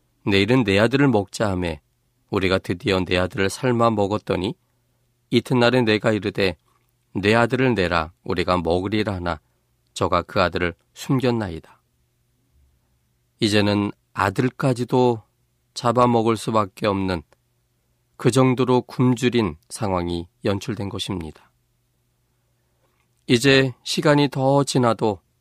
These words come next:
아람 군대가 물러가지 않으면 사마리아에 살고 있던 모든 백성들이 굶어 죽든지, 아니면 아람 군대의 침공을 통해서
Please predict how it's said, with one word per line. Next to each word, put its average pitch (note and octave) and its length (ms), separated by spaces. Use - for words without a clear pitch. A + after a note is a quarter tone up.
아람 G#2 300
군대가 G2 440
물러가지 G2 600
않으면 F#2 460
사마리아에 B2+ 720
살고 B2 320
있던 A#2+ 300
모든 B2 400
백성들이 G#2 680
굶어 A2 420
죽든지, F#2+ 500
아니면 F#2+ 440
아람 A#2 340
군대의 A#2+ 560
침공을 C#3+ 540
통해서 F#2+ 560